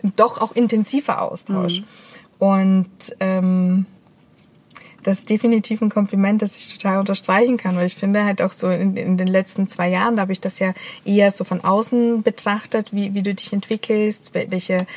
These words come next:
Speaker 1: Entscheidungen du triffst, wie du ins Unternehmen einsteigst. Und ich hatte auch immer geguckt, so, okay, wie reagiert das Umfeld? Weil oft ist das ja so, wenn, wenn dann der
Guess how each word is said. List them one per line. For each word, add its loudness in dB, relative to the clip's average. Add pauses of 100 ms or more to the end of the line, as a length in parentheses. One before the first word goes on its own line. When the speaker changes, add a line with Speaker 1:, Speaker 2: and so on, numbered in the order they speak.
(260)
Speaker 1:
Entscheidungen 2
du 0
triffst, -2
wie 4
du 2
ins 0
Unternehmen 2
einsteigst. -2 (340)
Und 2
ich -2
hatte 2 (280)
auch 0
immer 4
geguckt, -2
so, -2
okay, -2
wie 2
reagiert 0
das -4
Umfeld? 0
Weil 0
oft 0
ist -2
das -2
ja -2
so, -2
wenn, 2
wenn -2
dann 2
der -4